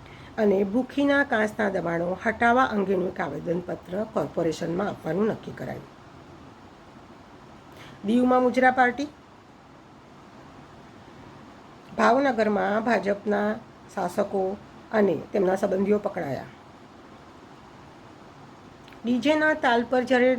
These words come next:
ડાન્સરો ના-, નાચી રહી હતી તે સમયે નેતાઓ રૂપિયાનો વરસાદ એમની ઉપર કરી રહ્યા હતા અને એ સમયે પોલીસે રેડ પાડી રંગમાં ભંગ પાડ્યો છે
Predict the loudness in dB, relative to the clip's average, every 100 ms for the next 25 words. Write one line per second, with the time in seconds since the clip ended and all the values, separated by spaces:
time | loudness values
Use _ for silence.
0 | -2 -14 -6 -2 0 2 2 2 2 0
1 | 0 -2 -2 0 2 2 2 -2 -2 -6
2 | -2 0 0 0 -4 -6 -12 -18 -20 -20
3 | -20 -20 -20 -20 -20 -20 -20 -4 2 4
4 | 4 4 4 0 -4 -18 -8 -6 -2 0
5 | 0 0 -2 -4 -4 -4 -2 0 2 0
6 | -2 -6 -4 -4 -6 -8 -12 -14 -18 -20
7 | -20 -20 -20 -20 -20 -20 -2 -2 0 -2
8 | 2 2 2 2 2 0 2 0 0 -4
9 | -4 -4 -2 0 0 -2 -2 -4 -4 -4
10 | -2 -2 -4